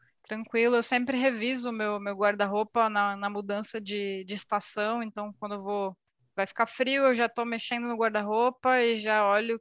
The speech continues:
que, ainda antes, né, antes de esfriar, já tô olhando o guarda-roupa, se tiver algum item pra doar, eu já dou. Às vezes tem, eu, eu percebi comigo que tem uma questão de fases,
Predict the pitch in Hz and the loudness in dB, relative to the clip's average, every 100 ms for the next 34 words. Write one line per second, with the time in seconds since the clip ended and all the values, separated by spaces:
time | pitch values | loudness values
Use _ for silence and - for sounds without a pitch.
0 | - 208 - 220 - - 202 214 247 240 | -8 -12 -12 -18 -12 -2 0 2 4 4
1 | 214 277 240 220 240 196 208 233 233 208 | 2 -4 -6 -8 -8 -8 -10 -10 -12 -12
2 | 202 - 202 196 226 - - _ 202 - | -14 -10 -4 -4 -4 -10 -20 _ -10 -2
3 | 220 220 220 220 220 208 214 226 226 - | 0 0 -2 0 -2 0 -2 -2 -4 -12
4 | 214 220 214 214 220 - 220 208 - 208 | -4 0 0 -2 -8 -8 -12 -8 -2 -2
5 | 208 214 202 202 202 202 208 202 208 220 | 0 2 4 4 2 -2 -2 0 2 2
6 | 240 _ - - - - 202 233 220 254 | 0 _ -20 -20 -20 -10 -2 -2 0 -2
7 | 233 220 220 214 - 208 233 208 - 220 | -4 -4 -2 -2 -2 -4 -4 -4 -2 -4
8 | 202 196 214 220 - 214 202 202 190 - | -4 -8 -8 -8 -10 -8 -4 -4 -6 -8
9 | 214 208 214 - 220 202 - 220 233 262 | -6 -6 -6 -6 -6 -6 2 6 8 6
10 | 254 269 - - | 2 -6 -8 -12